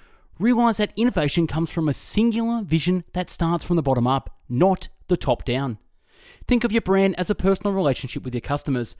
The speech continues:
Like any good relationship, it has to be built on solid foundations. So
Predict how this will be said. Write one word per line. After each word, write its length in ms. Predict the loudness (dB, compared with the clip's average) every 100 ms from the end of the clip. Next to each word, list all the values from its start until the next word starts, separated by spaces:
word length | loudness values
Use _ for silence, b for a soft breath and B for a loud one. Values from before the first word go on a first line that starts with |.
| b b
Like 220 | -4 -4 0
any 160 | 0
good 200 | 2 2
relationship, 580 | 4 0 0 -4 -4 -4
it 140 | -4 -4
has 220 | -2 -4
to 100 | -2
be 80 | -2
built 320 | 2 2 0 -4
on 100 | -4
solid 360 | 0 0 0
foundations. 760 | 0 0 0 -2 -2 -4 -4 -10 b b b
So 300 | 2 2